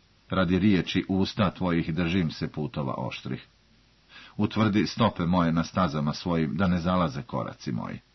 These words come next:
Tebe prizivljem, jer ćeš me uslišiti, Bože. Prigni k meni uho svoje i čuj riječi moje. Pokaži divnu milost svoju, koju izbavljaš one koji se u te uzdaju,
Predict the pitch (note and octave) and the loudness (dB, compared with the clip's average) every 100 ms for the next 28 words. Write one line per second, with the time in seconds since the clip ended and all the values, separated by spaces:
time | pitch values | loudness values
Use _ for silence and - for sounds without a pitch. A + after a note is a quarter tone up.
0 | _ _ _ _ _ - G#2+ F2+ - F#2+ | _ _ _ _ _ 0 2 2 2 2
1 | F#2 G#2 E2+ E2+ D2 - - G#2 F2+ F2+ | 4 2 2 2 0 -6 -4 -2 0 -2
2 | - F2+ F2 - F#2+ - - D#2+ C#2 C2+ | 0 0 0 2 2 2 -2 -2 -2 -4
3 | C2 - _ _ _ - A#2 G#2+ E2 D2+ | -4 -10 _ _ _ -2 4 4 2 -4
4 | - F2 D#2 - E2+ - D2+ - D#2+ C#2+ | 0 2 2 0 -4 -4 -8 -2 -2 -2
5 | - - _ F#2 - - F2 C#2 D#2+ D#2 | -6 -12 _ -6 -2 0 2 0 -2 -4
6 | A1+ - C2 A#1 A#1 - _ _ _ _ | -4 -6 -6 -6 -8 -12 _ _ _ _
7 | _ _ - - - - G#2+ A2 G#2+ G2 | _ _ -20 -20 -14 -4 0 6 6 6
8 | G2 A2 G2 E2 D#2+ E2+ C2+ - D#2 - | 4 4 4 4 2 2 0 -6 -12 -6
9 | F2 D#2 C2+ - - F#2+ F2 G#2 F2 G2 | -2 0 -2 -6 0 2 2 0 0 0
10 | F2+ E2+ D#2+ - _ - F#2+ G#2 G2 - | 2 2 -2 -4 _ -2 2 4 2 2
11 | G2+ F#2+ - - G2+ G#2 A2 F#2+ F2 F2+ | 2 2 2 0 0 2 2 2 2 2
12 | F2+ | 2